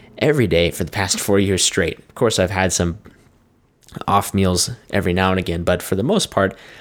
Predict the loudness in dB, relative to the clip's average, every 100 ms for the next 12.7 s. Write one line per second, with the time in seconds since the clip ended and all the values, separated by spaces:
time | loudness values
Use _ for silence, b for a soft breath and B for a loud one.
0 | B B 0 2 4 2 2 0 0 -4
1 | -2 2 4 2 2 -2 -4 _ -18 -2
2 | 0 2 0 0 0 0 0 0 2 2
3 | 0 2 2 2 -2 0 0 2 0 0
4 | 0 2 2 0 -6 -8 0 2 2 2
5 | 0 2 2 0 0 -12 B B B B
6 | 0 2 4 2 -2 -8 _ -4 0 0
7 | 2 2 2 2 2 2 2 2 2 0
8 | -4 -6 b b b _ -2 0 2 0
9 | 2 2 2 -2 -2 -2 2 2 2 -8
10 | _ _ _ _ _ _ _ -6 -2 -2
11 | 0 0 0 -2 0 2 2 2 -4 B
12 | B B B B 0 2 2